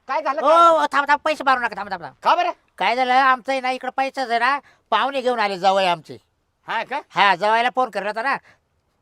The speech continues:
Speaker 2: ते
Speaker 1: हा.
Speaker 2: रात्री म्हणा, "पैशाचं काम होणार नाही," म्हणा मामा. तर मग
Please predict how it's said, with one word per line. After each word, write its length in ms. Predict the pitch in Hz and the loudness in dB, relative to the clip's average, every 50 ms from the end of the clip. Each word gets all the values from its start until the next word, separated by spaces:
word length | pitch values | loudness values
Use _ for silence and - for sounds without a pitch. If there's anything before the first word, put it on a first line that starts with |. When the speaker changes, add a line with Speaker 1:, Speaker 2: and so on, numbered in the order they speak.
| _ - | _ -6
Speaker 2:
ते 60 | 185 | -2
Speaker 1:
हा. 60 | 202 | 0
Speaker 2:
रात्री 260 | 214 220 - 254 254 | 0 0 0 0 -2
म्हणा, 340 | 247 254 254 277 294 302 277 - _ _ _ - | 0 2 4 4 4 4 2 0 _ _ _ -2
"पैशाचं 300 | 226 254 - 269 254 214 | -2 -2 -2 -4 -8 -6
काम 200 | - 196 202 208 | -4 -4 -4 -4
होणार 220 | 226 226 214 208 | -4 -4 -4 -4
नाही," 100 | 202 240 | -4 -6
म्हणा 380 | 247 247 240 220 202 185 175 170 | -6 -4 -4 -2 -2 -2 -2 -2
मामा. 380 | 170 175 185 196 220 254 277 247 _ _ _ _ _ _ _ - | -2 -4 -4 -2 -4 -4 -6 -8 _ _ _ _ _ _ _ -12
तर 60 | 185 | -10
मग 120 | 180 190 | -10 -10